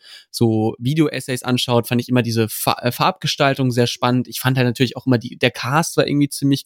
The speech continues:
cool und ich mochte immer dieses Storytelling, was einem so anscheinend erzählt wird. Ich erzähle ja hier immer vom anscheinend, weil ich ja keinen gesehen hatte.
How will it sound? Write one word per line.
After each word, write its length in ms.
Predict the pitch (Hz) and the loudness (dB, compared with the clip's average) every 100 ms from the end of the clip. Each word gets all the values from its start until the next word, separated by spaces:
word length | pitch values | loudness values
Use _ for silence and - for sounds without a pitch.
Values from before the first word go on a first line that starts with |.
| - | -2
cool 240 | 139 135 _ - - _ 139 | 0 0 _ -20 -20 _ 0
und 80 | 135 | 2
ich 120 | - | 2
mochte 280 | 127 - - | 0 0 -2
immer 220 | 127 123 | 0 0
dieses 400 | 120 117 117 - | -2 0 0 -2
Storytelling, 800 | - - 131 147 123 135 127 120 | -8 -2 0 0 0 0 2 0
was 160 | 120 | -2
einem 180 | - 123 | 0 0
so 80 | 117 | 2
anscheinend 560 | 120 - 123 139 143 | -2 -2 -2 0 0
erzählt 540 | - 117 - 113 113 120 | 0 -4 -4 0 0 2
wird. 160 | 127 | 0
Ich 140 | 123 - | 0 -2
erzähle 360 | 120 - 123 | -2 0 0
ja 60 | 120 | 0
hier 240 | 120 120 | 0 0
immer 240 | 120 120 113 | 0 0 0
vom 300 | - 110 - | 0 -2 0
anscheinend, 640 | 117 113 - 120 135 135 117 | 0 0 0 0 0 -2 -2
weil 240 | 117 117 | -2 -2
ich 140 | 113 | -2
ja 100 | 113 | -2
keinen 320 | 110 165 127 120 | 0 0 0 0
gesehen 340 | 113 131 143 | 2 2 0
hatte. 320 | 139 - 156 | -2 -2 -4